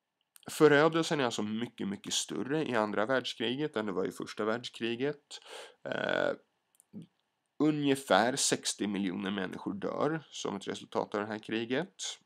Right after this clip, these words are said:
Eh, av dem är två tredjedelar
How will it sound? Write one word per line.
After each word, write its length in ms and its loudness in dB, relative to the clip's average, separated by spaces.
Eh, 380 -8
av 240 0
dem 380 6
är 320 2
två 320 0
tredjedelar 1080 -2